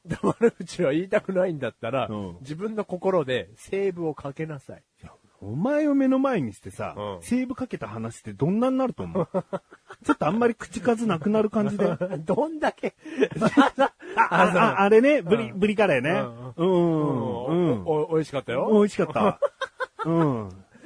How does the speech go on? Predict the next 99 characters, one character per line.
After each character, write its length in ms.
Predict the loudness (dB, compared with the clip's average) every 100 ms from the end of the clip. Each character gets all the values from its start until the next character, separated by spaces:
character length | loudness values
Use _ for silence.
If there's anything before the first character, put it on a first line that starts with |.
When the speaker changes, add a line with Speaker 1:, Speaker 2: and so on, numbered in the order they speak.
| -16 -6
Speaker 1:
い 40 |
や、 100 | -2
い 120 | -2 -4
い 60 |
わ。 100 | -10 _ _ _ _
セ 200 | -4 -2
ー 40 | -2
ブ 60 |
は 80 | -4
か 120 | -4
け 100 | -6
な 80 | -10
く 80 | -14
て 80 | 0
い 20 |
い。 40 |
Speaker 2:
こ 80 | 4
ん 80 | 4
な 100 | 4
会 160 | 4 4
話 140 | 4
だ 80 | 4
よ。 180 | 2 -2
Speaker 1:
う 80 | -8
ん。 180 | -8 -12 -6
そ 120 | -4
れ 60 |
い 100 | -2
ら 140 | -4 -6
な 80 | -10
い、 60 |
そ 120 | -10
れ 120 | -8 -8
い 40 |
ら 60 | -10
な 60 |
い。 100 | -6
Speaker 2:
違 40 | -2 -2
う 40 | -2
だ 80 | -6
ろ？ 140 | -8
Speaker 1:
は 200 | -8 -8 -10
い。 80 | -16 _ _ -8
ま 100 | -8
あ、 60 | _ _ -6
も 100 | -4
う 40 |
お 20 |
土 120 | -2
産 100 | -2
の 80 | -2
話 120 | -2
は 80 | -4
い 80 | -6
い 60 | -8
ん 80 |
で 80 | -14
す。 180 | -16 _ -4
Speaker 2:
い 100 | -2
い 40 |
だ 100 | -2
ろ？ 220 | -4 -6
Speaker 1:
い 20 | -4
つ 20 |
か 140 | -4
食 140 | -2 -2
べ 80 | -4
る 100 | -6
機 140 | -6
会 80 | 0
が 60 |
あ 20 | 0
っ 40 |
た 40 |
ら。 60 | 2
Speaker 2:
も 60 | 0
う 20 |
あ 20 |
げ 80 | 0
て 120 | 0
な 140 | 2 2
い 40 |
っ 40 |
て 80 | 2
こ 100 | 0
と 80 | 0
に 80 | -2
し 100 | -2
よ 80 | -2
う 60 |
よ、 160 | -4 -10 -8
む 140 | -8
し 100 | -6
ろ。 100 | -8 -6
Speaker 1:
あ 180 | -8 2
げ 120 | 0
た 300 | 2 2 2
わ、 260 | 0 -2 -2
も 840 | 0 0 0 -6 -6 -6 -8 -10